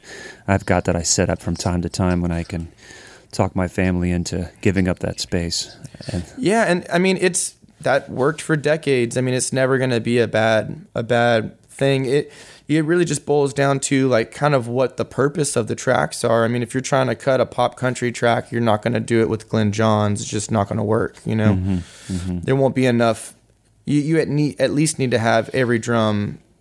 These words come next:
Speaker 2: isolated, um, on a microphone so there could at least be, like, a, a trigger or something that people could put on it to mix, you know, mix in what they want.
Speaker 1: Gotcha, gotcha. Uh, what about if somebody has two microphones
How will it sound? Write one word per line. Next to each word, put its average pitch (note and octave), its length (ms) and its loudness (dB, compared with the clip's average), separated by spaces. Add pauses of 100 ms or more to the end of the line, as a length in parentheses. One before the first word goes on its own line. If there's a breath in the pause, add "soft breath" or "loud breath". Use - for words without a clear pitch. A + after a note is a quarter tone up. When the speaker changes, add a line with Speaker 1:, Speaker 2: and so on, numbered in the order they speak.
(440)
Speaker 2:
isolated, B2 800 0 (680 soft breath)
um, A#2+ 360 0
on B2 160 0
a A2+ 40 2
microphone A2+ 640 0
so - 120 -6
there A2+ 160 2
could - 160 -4
at - 120 -6
least B2+ 280 -2
be, A#2+ 120 2
like, A#2 180 0
a, A2+ 160 0 (600 soft breath)
a A2+ 80 2
trigger A2+ 720 0
or - 80 -4
something A2 440 0
that G2+ 140 -4 (440)
people A#2 200 0
could A2+ 180 -4
put B2 140 4
on A2 140 4
it G#2+ 160 -2
to A#2+ 100 -2
mix, - 560 -2
you B2+ 140 0
know, G#2+ 120 2
mix B2 320 -2
in A#2+ 380 0
what A#2 160 0
they G#2 120 2
want. G#2+ 420 -2 (380)
Speaker 1:
Gotcha, F2+ 500 -6 (100)
gotcha. F2 460 -6 (600 loud breath)
Uh, D#3+ 60 -6 (320)
what D3+ 300 2
about C3+ 360 0
if B2 220 0
somebody A#2 360 0
has G#2+ 260 0
two B2 260 -2
microphones F#2+ 880 -6